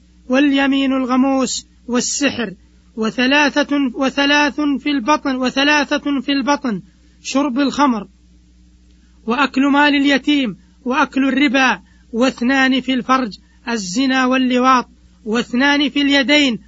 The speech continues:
وهما القتل والسرقة، وواحد في الرجلين، وهو الفرار من الزحف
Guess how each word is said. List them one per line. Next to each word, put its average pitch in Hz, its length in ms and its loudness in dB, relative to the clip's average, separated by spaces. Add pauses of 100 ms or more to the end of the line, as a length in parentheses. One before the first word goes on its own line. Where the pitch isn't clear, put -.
(240)
وهما 277 380 2
القتل 277 420 -2
والسرقة، 269 800 0 (340)
وواحد 269 500 0 (180)
في 269 120 -4
الرجلين، 262 640 0 (280)
وهو 240 320 0
الفرار 262 640 0
من 247 180 0
الزحف 208 420 -4